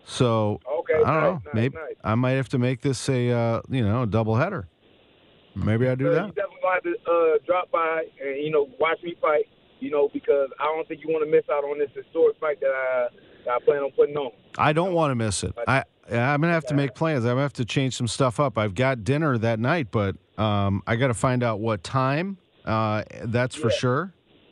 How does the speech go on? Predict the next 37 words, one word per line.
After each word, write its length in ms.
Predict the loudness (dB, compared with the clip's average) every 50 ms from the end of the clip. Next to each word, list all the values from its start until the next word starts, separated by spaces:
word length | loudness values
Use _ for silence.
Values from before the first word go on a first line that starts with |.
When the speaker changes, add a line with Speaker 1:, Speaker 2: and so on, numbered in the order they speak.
| _ -6
Speaker 1:
and 160 | -2 0 2
make 180 | 2 0 0 -2
sure 220 | -2 0 2 2
I 40 | 2
know 160 | 2 2 0
exactly 460 | 0 -2 0 0 0 0 -2 -2 -2 0
when 200 | 0 0 0 0
you're 100 | 0 0
fighting. 400 | 2 2 2 2 2 0 0 0
Now, 200 | 2 0 0 0
here's 280 | 0 0 0 0 2
the 120 | 0 0 2
other 180 | 2 0 -2
thing, 220 | -2 -2 -2 -2 0
is 120 | 0 2
I 140 | 2 2 2
have 140 | 2 0 0
not 280 | 0 0 -2 -2 -2
been 460 | -2 0 0 0 0 -2 -4 -6 -8 _ -16 -20 -20 -20 -20 -20 _ _ -10
to 340 | -2 0 2 2 2 2 0
a 80 | 0
U 240 | 0 0 2 2 0
F 120 | 0 -2 -2
C 200 | -2 0 2 2
event. 480 | 2 2 2 2 0 -2 -6 -12 -18 -20 -20 _ _ _ _ _ 0
I've 180 | 0 0 2
watched 380 | 2 2 2 2 2 0 0 0
them 160 | 0 2 2
on 180 | 2 0 -2 -2
T 180 | -2 -2 0
V. 240 | 0 0 0 0 0
I've 140 | 0 0 0
watched 320 | 2 0 0 0 -2 -2
them 140 | -2 0 2
on 160 | 2 0 0
pay-per-view. 680 | 0 0 0 0 0 -2 -2 -2 0 0 0 2 2 2
I've, 280 | 2 0 0 -2 -6